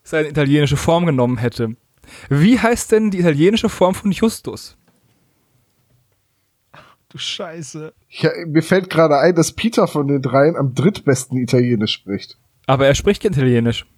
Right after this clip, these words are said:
Speaker 3: <laughs> Sag ich ja, am drittbesten.
Speaker 2: Ich hab keine Ahnung. Gibt's eine Latein-, äh, eine, eine
Speaker 3: Haben wir doch geklärt.
Speaker 1: Italienische
Speaker 3: Einfach
Speaker 1: Form von
Speaker 3: ein
Speaker 1: Justus.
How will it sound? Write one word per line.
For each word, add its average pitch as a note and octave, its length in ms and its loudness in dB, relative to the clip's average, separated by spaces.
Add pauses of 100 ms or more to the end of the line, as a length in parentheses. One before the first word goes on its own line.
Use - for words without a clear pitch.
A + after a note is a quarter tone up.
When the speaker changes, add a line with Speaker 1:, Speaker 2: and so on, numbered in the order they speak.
Speaker 3:
<laughs> - 640 -16
Sag G3 320 0
ich F3+ 120 -2
ja, A2+ 120 4
am C#3 80 -2
drittbesten. D#3+ 680 -2 (800)
Speaker 2:
Ich - 140 -6
hab - 160 -4
keine D#3+ 300 -4
Ahnung. F3 300 -6
Gibt's E3+ 260 -6
eine D#3+ 200 0
Latein-, E3 460 -2
äh, F3 100 0
eine, D#3 260 -2
eine D#3 380 -6 (420)
Speaker 3:
Haben E3+ 160 2
wir G3+ 80 4
doch G3 120 2
geklärt. G3 420 4
Speaker 1:
Italienische G#3+ 300 0
Speaker 3:
Einfach G#3 440 2
Speaker 1:
Form G3 120 0
von F#3 120 0
Speaker 3:
ein F3+ 40 -4
Speaker 1:
Justus. D3 520 -4